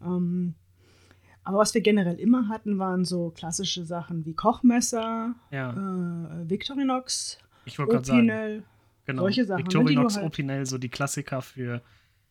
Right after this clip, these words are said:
Speaker 2: für so den kleinen Messerladen um die Ecke.
Speaker 1: Genau,
Speaker 2: Ne? Da ist
Speaker 1: genau.
Speaker 2: immer Victorinox und Opinel vertreten.
Speaker 1: Genau. Und, und halt die, äh, Fußnagel, äh, Scheren und solche Sachen, ne? Die
Speaker 2: Ja,
Speaker 1: hast du
Speaker 2: genau.
Speaker 1: auch immer
Speaker 2: Ja.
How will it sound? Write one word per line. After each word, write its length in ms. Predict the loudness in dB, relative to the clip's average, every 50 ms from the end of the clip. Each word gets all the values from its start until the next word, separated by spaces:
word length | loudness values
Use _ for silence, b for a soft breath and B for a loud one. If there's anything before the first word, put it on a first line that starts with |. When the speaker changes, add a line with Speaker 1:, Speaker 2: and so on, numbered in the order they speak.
| _ _ _
Speaker 2:
für 100 | _ -6
so 140 | -4 -4 -4
den 360 | -4 -6 -6 -6 -6 -8 -8 -12 _ _ _ _ _ _ _ _ _ _ _ _ _ _ _ _ _ _ _
kleinen 280 | -4 -2 -2 0 0 -2
Messerladen 560 | -2 -2 -2 -2 0 0 2 2 0 0 -2
um 160 | -4 -4 -4
die 160 | -4 -4 -6
Ecke. 220 | -8 -8 0 4 6
Speaker 1:
Genau, 360 | 8 10 10 10 10 8 6
Speaker 2:
Ne? 140 | 2 -2 -2
Da 120 | -2 0 0
ist 80 | 0 0 0
Speaker 1:
genau. 40 |
Speaker 2:
immer 180 | 2 2 2 2
Victorinox 500 | 0 -2 -2 -2 0 0 0 -2 -4 -6
und 80 | -6 -6
Opinel 340 | -8 -8 -10 -10 -10 -10 -12 -14
vertreten. 340 | -18 -20 -20 _ -20 -20 _ _ _ 4
Speaker 1:
Genau. 360 | 6 6 6 6 2 -2 2
Und, 280 | 4 6 6 6 6
und 200 | 4 2 2 4 4
halt 240 | 4 4 2 0 -2
die, 180 | -4 -4 -4
äh, 240 | -2 -2 -2 -2 -2
Fußnagel, 1080 | -2 -4 -4 -2 -2 -2 -2 -4 -4 -4 -4 -4 -6 -6 -8 -6 -4 -4 -2 -4 -4 -2
äh, 40 | -2
Scheren 340 | -2 0 0 -2 -2 -2 -4
und 120 | -4 -4
solche 300 | -4 -6 -6 -6 -8 -8
Sachen, 260 | -10 -10 -12 -10 -10
ne? 140 | -8 -8 -8
Die 100 | -4 -2
Speaker 2:
Ja, 80 | 0 2
Speaker 1:
hast 160 | 2 4 4
du 60 | 4
Speaker 2:
genau. 280 | 2 2 0 -2 -2 -4
Speaker 1:
auch 80 | -6
immer 200 | -8 -10 -6 -4
Speaker 2:
Ja. 160 | -4 -4 -4